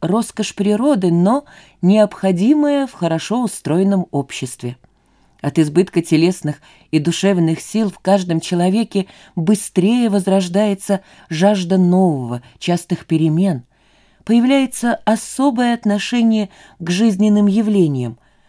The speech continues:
попытка увидеть больше, чем ровную поступь повседневности,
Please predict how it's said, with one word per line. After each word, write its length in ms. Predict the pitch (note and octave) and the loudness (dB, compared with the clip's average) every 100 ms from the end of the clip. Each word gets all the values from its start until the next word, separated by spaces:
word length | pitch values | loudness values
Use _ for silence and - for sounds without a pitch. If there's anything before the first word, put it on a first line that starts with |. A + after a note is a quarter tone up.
| - | -10
попытка 440 | D3+ F#3 F#3+ - | -6 -2 -4 0
увидеть 420 | F3 G3+ E3+ D#3+ | 0 2 2 0
больше, 580 | C#3+ E3 A3 G3 - C#3+ - - _ _ | 0 -2 -2 -2 -6 -6 -10 -20 _ _
чем 300 | - E3+ D#3 | 0 2 4
ровную 500 | D#3+ F#3+ E3 D#3+ D#3+ | 4 2 2 0 0
поступь 440 | - E3 - D3+ _ _ | 0 -2 -4 -12 _ _
повседневности, 1040 | D3+ - - C#3+ F3+ G#3+ D#3+ C3+ - B2 | -10 -6 -4 0 0 0 -2 -4 -10 -12